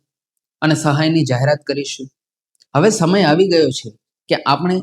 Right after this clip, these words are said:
લાંબા ગાળાના ઉકેલ ઉપર ધ્યાન આપવું જોઈએ. પ્રધાનમંત્રી પાક વીમા યોજના જેવી યોજનાઓને વધુ મજબૂત અને ખેડૂતલક્ષી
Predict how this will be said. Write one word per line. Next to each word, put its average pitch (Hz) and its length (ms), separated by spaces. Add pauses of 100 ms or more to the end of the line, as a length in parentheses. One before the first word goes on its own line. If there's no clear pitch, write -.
(100)
લાંબા 156 400
ગાળાના 135 500
ઉકેલ 139 380
ઉપર 131 300
ધ્યાન 139 460
આપવું 123 420
જોઈએ. 104 380 (680)
પ્રધાનમંત્રી 156 600
પાક 135 220 (100)
વીમા 123 220
યોજના 123 440
જેવી 127 300
યોજનાઓને 170 640 (520)
વધુ 160 300
મજબૂત 139 500
અને 147 280
ખેડૂતલક્ષી 135 760